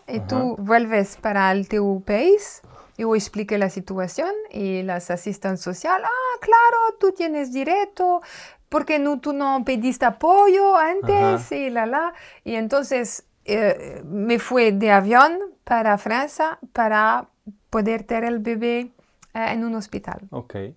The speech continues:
Speaker 2: ¿Y cuánto tiempo te quedaste después de que nació?
Speaker 1: Eh, un, un mes y medio.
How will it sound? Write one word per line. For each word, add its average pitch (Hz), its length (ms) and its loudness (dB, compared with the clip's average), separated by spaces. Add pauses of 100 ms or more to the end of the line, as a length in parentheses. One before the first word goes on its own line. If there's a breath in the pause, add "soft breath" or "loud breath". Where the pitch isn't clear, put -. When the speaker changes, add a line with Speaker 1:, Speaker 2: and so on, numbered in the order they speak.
(540)
Speaker 2:
¿Y 131 100 -2
cuánto 123 300 -4
tiempo 117 300 -6
te 110 120 -6
quedaste 113 360 -2
después 107 280 -8
de 104 80 -8
que 104 100 -12
nació? 98 360 -10 (920 loud breath)
Speaker 1:
Eh, 202 840 6 (380)
un, 247 260 0
un 262 200 0
mes 240 260 -2
y 220 60 -4
medio. 160 440 -8